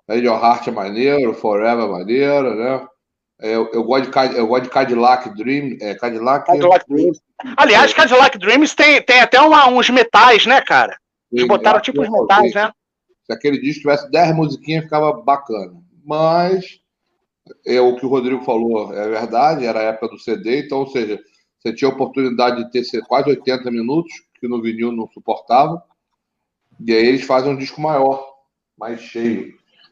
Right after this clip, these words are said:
Speaker 1: né?
Speaker 2: Sim.
Speaker 1: E depois teve o parangolé, de-, depois ali acaba a turnê, se eu não me engano, o Eric Carr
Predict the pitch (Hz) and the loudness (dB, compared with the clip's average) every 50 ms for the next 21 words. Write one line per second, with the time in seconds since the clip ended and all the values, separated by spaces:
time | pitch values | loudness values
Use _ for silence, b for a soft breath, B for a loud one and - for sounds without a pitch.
0 | _ _ - 101 104 107 113 113 110 - - - 127 123 131 269 - _ _ _ | _ _ -6 -4 -4 -4 -6 -8 -12 -16 -14 -12 -10 -10 -10 -12 -14 _ _ _
1 | _ _ _ _ _ _ - _ _ _ _ _ _ _ - - - 98 107 113 | _ _ _ _ _ _ -20 _ _ _ _ _ _ _ -8 -2 0 2 2 4
2 | 190 214 196 - 185 190 190 180 190 190 190 196 180 - - 180 170 175 170 175 | 4 2 2 2 2 2 2 2 0 2 2 2 0 2 0 2 2 2 2 2
3 | 165 156 156 160 160 160 156 147 - 135 127 135 151 147 151 147 139 147 170 185 | 2 2 2 2 2 0 -2 -2 -4 -4 -4 -4 -4 -2 -2 -2 0 0 0 -2
4 | 165 123 - - - _ _ - 110 - - 131 - 143 - - 107 107 120 143 | -2 -4 -6 -12 -20 _ _ -8 -6 -2 -2 -2 -2 -2 -4 -4 -8 -6 -6 -6
5 | 143 139 143 123 117 110 110 110 120 135 139 127 120 120 117 113 - - - - | -4 -4 -6 -8 -8 -10 -8 -8 -6 -6 -4 -2 -2 -2 -2 -4 -8 -12 -4 0
6 | 120 123 120 104 - - - | 2 4 4 2 0 -4 -10